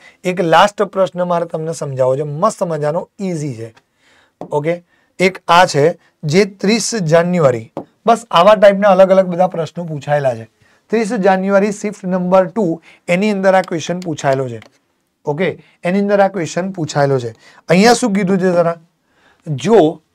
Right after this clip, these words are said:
ધારો કે એ અને બી એ બે ભિન્ન સંખ્યાઓ, ધન વાસ્તવિક સંખ્યાઓ છે. ઓકે? હવે પ્રથમ પદ એ અને ત્રીજું પદ બી હોય તેવી એક સમ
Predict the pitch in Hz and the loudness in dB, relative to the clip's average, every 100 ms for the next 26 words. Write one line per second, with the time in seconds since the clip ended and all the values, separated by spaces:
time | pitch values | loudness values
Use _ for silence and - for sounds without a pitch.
0 | _ _ 147 165 202 214 226 233 - 202 | _ _ 2 4 4 0 -4 -4 -2 2
1 | 214 190 196 180 202 - _ _ _ _ | 2 0 -4 -4 -6 -6 _ _ _ _
2 | _ _ _ _ _ _ _ _ 190 180 | _ _ _ _ _ _ _ _ -2 2
3 | 196 139 170 190 202 185 160 156 - 180 | 2 0 -4 -4 -6 -6 -8 -8 0 2
4 | 120 120 135 131 180 196 175 156 175 180 | 2 -4 -8 -4 -4 0 -2 -2 -4 -4
5 | - 156 143 156 156 147 165 _ _ 151 | -4 -8 -4 0 0 -2 -8 _ _ -4
6 | 135 170 180 - - - _ _ - 160 | -4 -4 -6 -8 -12 -14 _ _ 0 4
7 | 202 175 175 _ - 190 190 233 208 233 | 4 2 -2 _ 2 4 4 0 2 2
8 | 226 233 208 196 185 196 180 196 208 180 | 2 0 0 0 -4 -4 -4 0 -2 0
9 | 202 208 143 151 185 - _ - 196 226 | -2 -2 0 0 0 -8 _ -2 0 0
10 | 233 202 208 - - 214 233 | 0 -4 -4 -4 0 0 0